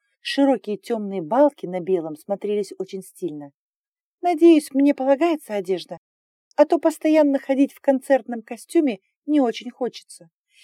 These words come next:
И холодно в нём, придётся заматываться в одеяло". Ответить Фроуду не дал стук распахнувшейся двери. В комнату маленьким ураганом влетела девчушка, которую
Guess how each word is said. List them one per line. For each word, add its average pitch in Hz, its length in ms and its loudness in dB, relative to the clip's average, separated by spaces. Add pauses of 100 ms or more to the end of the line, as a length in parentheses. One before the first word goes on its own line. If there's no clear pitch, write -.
(140)
И 277 100 -10
холодно 196 540 2
в 160 60 -12
нём, 165 280 -12 (320)
придётся 277 480 2
заматываться 254 640 -2
в - 20 -8
одеяло". 196 540 -6 (800)
Ответить 196 640 -2
Фроуду 196 520 2
не 190 140 -4
дал 180 240 2
стук - 340 -6
распахнувшейся 190 800 -10
двери. 147 420 -10 (500)
В - 160 -20
комнату 208 520 0
маленьким 214 560 -4
ураганом 208 560 0
влетела 208 400 -6
девчушка, 202 640 -6
которую 214 500 -4